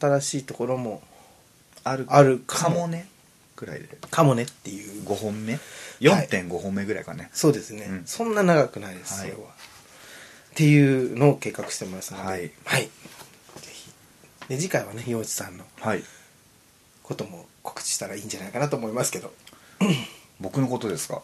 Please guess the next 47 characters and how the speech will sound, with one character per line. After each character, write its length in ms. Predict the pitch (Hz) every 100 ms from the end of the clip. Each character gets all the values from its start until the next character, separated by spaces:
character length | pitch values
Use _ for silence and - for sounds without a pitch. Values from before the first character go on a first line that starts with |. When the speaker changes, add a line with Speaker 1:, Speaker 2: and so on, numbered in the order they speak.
| -
Speaker 1:
う 40 |
ん。 200 | 107 95 87 - - - - -
次 120 | 160
回 200 | 110 101
ね。 140 | 143 - -
Speaker 2:
あ 300 | 147 123 120
あ、 40 |
そ 120 | 147
う 40 | 101
で 60 |
す 80 | -
ね。 160 | 120 147
Speaker 1:
そ 100 | 98
う。 40 | -
Speaker 2:
は 180 | 98 95
い。 140 | - -
Speaker 1:
お 100 | 135
い 80 | 117
お 100 | 104
い。 40 | 107
Speaker 2:
ま 40 |
あ、 40 |
い 40 | 107
ろ 140 | 113
い 40 | 110
ろ 240 | 110 - -
や 120 | 104
ら、 140 | 110
や 120 | 113 104
ら 100 | 104
せ、 220 | 110 107 - - - -
や 120 | 101
ら 60 |
せ 140 | 101 101
て 260 | - 90 - - -
い 40 |
た 80 | 104
だ 100 | 98
き 80 | 104
ま 100 | 104
す 140 | 95
の 100 | 82
で、 140 | - -
Speaker 1:
は 180 | -
い。 40 |
Speaker 2:
は 40 |
い。 40 | 87